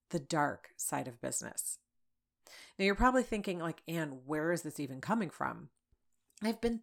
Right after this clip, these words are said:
thinking about it a lot lately because I actually have several friends who are going through really, really hard things this year. Things that are involving a lot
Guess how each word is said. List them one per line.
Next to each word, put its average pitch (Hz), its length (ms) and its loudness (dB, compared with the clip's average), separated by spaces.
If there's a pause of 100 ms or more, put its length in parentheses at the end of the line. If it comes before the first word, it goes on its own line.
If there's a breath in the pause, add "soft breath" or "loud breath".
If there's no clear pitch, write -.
thinking 285 320 0
about 262 260 0
it 214 80 -2
a 202 60 0
lot 175 380 -4
lately 160 320 -2
because 170 540 -2 (640 loud breath)
I 302 240 4
actually 262 320 -2
have 190 200 -2
several 202 600 0
friends 160 580 -4
who 180 120 -4
are 170 80 -2
going 160 340 -4
through 160 280 -8
really, 165 460 -4 (100)
really 151 340 -4
hard 143 520 -4
things 135 300 -6
this - 260 -8
year. - 320 -6 (760 soft breath)
Things 196 260 0
that 233 120 -4
are 233 120 -2
involving 160 640 -2
a 160 100 -2
lot 139 420 0